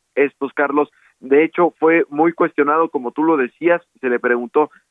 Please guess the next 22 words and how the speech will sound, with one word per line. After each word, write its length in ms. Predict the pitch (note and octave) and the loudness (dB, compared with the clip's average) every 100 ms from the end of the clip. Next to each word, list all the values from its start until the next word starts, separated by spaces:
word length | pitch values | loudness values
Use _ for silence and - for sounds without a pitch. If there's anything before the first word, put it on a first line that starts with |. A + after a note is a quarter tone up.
| _ - | _ -4
si 80 | B2+ | 0
va 120 | E3 | 0
a 40 | |
cambiar 540 | - D#3+ C#3+ D3 D#3 - _ _ _ - | -2 -6 0 0 0 -6 _ _ _ -6
de 320 | - C3 B2+ B2+ | -2 0 0 -2
estrategia 640 | _ B2 B2 C#3+ - D3 | _ -4 0 0 0 -2
como 640 | C#3 - A#2 A#2 A2+ A2+ | -2 -6 -6 -2 0 0
resultado, 880 | A2+ A#2 A2+ B2 A#2+ E3 D#3+ D#3+ D#3 _ _ _ - | 0 -2 -4 -6 -4 -2 0 2 0 _ _ _ -6
eh, 140 | A#2+ | 0
o 300 | A#2 B2 C3 | 2 4 4
bueno, 240 | B2+ D3+ C3 | 2 0 0
como 260 | A#2+ A#2 | -2 0
evidencia, 760 | A#2+ A#2+ B2 E3 F3+ - D#3 D#3 _ _ _ | 0 0 0 0 0 -2 -2 -2 _ _ _
decían, 720 | - B2 A#2+ - D3 D3 C#3+ - | -8 -6 -6 -2 0 0 -2 -6
eh, 480 | A#2+ A#2 A2+ A2 G#2+ | -4 -2 -2 -2 -4
en, 200 | A#2 A#2 | -4 -4
le, 140 | A#2+ | -6
le 140 | - B2 | -2 -4
preguntaban 480 | - A#2+ A#2+ D3 C#3+ | 0 -2 0 -2 -2
en 40 | |
la 100 | B2+ | -6
conferencia, 640 | - A#2 C3 C#3 C#3+ D3+ | -6 -6 -4 -4 -4 -6